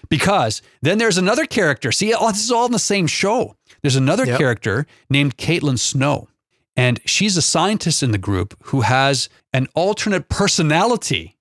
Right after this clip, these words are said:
Speaker 1: in her called Killer Frost. So, so, so she, <laughs> let's make sure we understand this.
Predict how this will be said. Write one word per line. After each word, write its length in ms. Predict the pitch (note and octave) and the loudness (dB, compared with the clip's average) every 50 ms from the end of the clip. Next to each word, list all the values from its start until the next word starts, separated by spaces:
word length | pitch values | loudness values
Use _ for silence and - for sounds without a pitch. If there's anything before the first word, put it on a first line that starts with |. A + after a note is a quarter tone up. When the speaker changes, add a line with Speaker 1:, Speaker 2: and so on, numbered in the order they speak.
| _ _ _ _ - | _ _ _ _ -4
Speaker 1:
in 140 | C3 B2 F#2+ | -2 0 0
her 160 | F#2+ A#2+ B2 | 0 0 0
called 380 | - - C#3 C3+ C3+ B2 - | 0 0 2 2 0 0 -4
Killer 320 | - - - F#3+ F#3+ F#3+ D3+ | -8 -6 -2 0 0 0 0
Frost. 680 | - - - D#3 D3+ D#3+ C#3+ G#2+ G2 - - - - _ _ _ _ _ _ _ _ - | -2 -2 -2 0 0 0 0 -2 -4 -8 -12 -14 -18 _ _ _ _ _ _ _ _ -8
So, 260 | - - E3+ F3+ F3 | -2 0 0 0 0
so, 220 | - - - F3 D3+ | 0 0 0 0 0
so 140 | - - G#3+ | 0 0 0
she, 300 | G3 - - - - - | 0 0 0 0 0 0
<laughs> 180 | D3+ D3+ - - | -2 -2 -2 -4
let's 200 | G3+ F#3 - - | -4 -4 -4 -2
make 180 | G#3 G#3 F3 - | -2 0 0 0
sure 140 | - F3+ | 0 0
we 120 | E3+ E3+ E3+ | 2 2 2
understand 380 | E3 D#3 - - F3 F3+ F3+ | 2 0 0 0 0 0 0
this. 100 | C#3+ B2+ | 0 -2